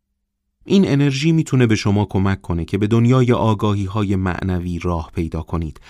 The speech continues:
از توجه کردن بیش از حد به اهداف دروغین دست بردارید، یاد بگیرید که متحول شید و درجات بالای آگاهی رو به خوبی بشناسید. به این ترتیب می‌تونید به اون بخش درونی خودتون که در بزرگسالی از یاد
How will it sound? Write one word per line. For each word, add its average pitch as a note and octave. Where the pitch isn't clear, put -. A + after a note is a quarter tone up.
از -
توجه E2+
کردن G2
بیش G#2
از G#2+
حد A2+
به G#2
اهداف G2
دروغین F#2
دست G#2+
بردارید، F#2
یاد E3
بگیرید A#2+
که A2+
متحول F#2
شید G2+
و C3
درجات C#3+
بالای A2+
آگاهی E2+
رو E2
به E2
خوبی D#2
بشناسید. -
به -
این F2
ترتیب F2+
می‌تونید F#2+
به G#2
اون A2+
بخش A#2
درونی G#2+
خودتون F#2
که G2+
در F#2+
بزرگسالی G#2
از G#2
یاد F#2